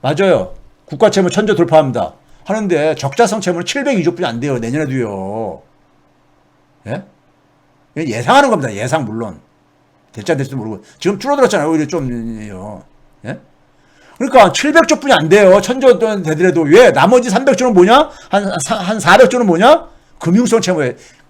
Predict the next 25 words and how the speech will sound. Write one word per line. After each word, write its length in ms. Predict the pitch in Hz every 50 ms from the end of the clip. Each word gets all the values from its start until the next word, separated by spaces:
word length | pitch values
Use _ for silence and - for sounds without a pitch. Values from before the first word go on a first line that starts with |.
| _ _ _
자산을 420 | - - - - 208 269 277 277 254
갖고 260 | 170 160 143 - 220
있는 220 | 208 196 190 180
거예요. 760 | 156 156 139 127 120 113 113 110 113 120 131 127 101 - - - _ _ _
그걸 160 | _ 151 160 151
메꿀 260 | 156 180 180 233 -
수 80 | -
있는 80 | 202 196
자산을요. 920 | 127 135 135 156 170 156 143 135 123 110 110 110 117 131 127 104 - - _ _ _ _ _ _ _ _ _ _ _ _ _ _ _ _ _ _ _ _ _ _ _
제발 420 | - - - 139 170 214 220 202
좀 500 | - 196 170 156 156 160 175 175 160 123 139
이 120 | 185 196
국가 320 | 190 - - - 220 214
채무를 380 | 214 - 208 202 196 202 196 196 - - - - -
가지고 300 | 180 185 196 190 190 202
협박하는 580 | - - 233 - - 277 - 208 240 240 220 185
이유를 440 | 151 160 196 262 285 277 269 254 240
알면, 420 | 175 170 185 185 185 190 - - - - _ _ _
좀 220 | - 185 190 170
제발 360 | 135 - 175 196 214 196 180
이유를 240 | 196 220 214 196 185
아세요. 760 | 165 143 131 135 120 113 107 101 104 107 117 113 101 85 - - _ _ _ _ _ _ _ _ _ _ _ _ _ _ -
이 360 | 170 190 247 269 285 302 302
돈 220 | - 156 196 220 214
중에서, 640 | 233 233 226 202 - 220 247 226 165 92 - -